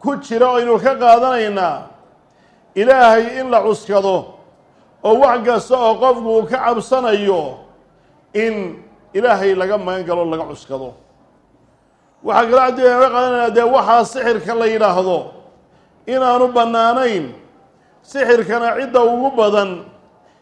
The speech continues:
ee adeegsataa inay markaa dumarka yihiin, "wa min sharri nafaasaati bil cuqad."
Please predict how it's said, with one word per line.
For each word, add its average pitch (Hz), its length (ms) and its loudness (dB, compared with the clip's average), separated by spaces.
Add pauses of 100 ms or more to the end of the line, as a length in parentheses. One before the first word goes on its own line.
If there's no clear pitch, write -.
(180)
ee 214 140 2
adeegsataa 220 1080 0 (540)
inay 247 260 0
markaa 233 400 0
dumarka 240 420 -2
yihiin, 240 280 -6
"wa 226 160 -4
min 220 100 -6
sharri 247 300 -2
nafaasaati 240 760 0
bil 240 200 -6
cuqad." 202 320 -2